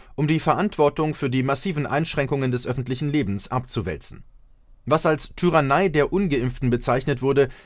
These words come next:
war genau genommen eher eine Tyrannei gegen die Ungeimpften.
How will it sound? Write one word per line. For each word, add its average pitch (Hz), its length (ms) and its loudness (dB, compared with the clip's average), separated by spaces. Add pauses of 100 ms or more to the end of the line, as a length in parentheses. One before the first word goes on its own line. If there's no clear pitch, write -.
(120)
war 135 160 0
genau 156 280 2
genommen 156 420 2
eher 160 320 4
eine 156 180 0
Tyrannei 135 640 2
gegen 123 540 2
die 104 180 -4
Ungeimpften. 98 720 -2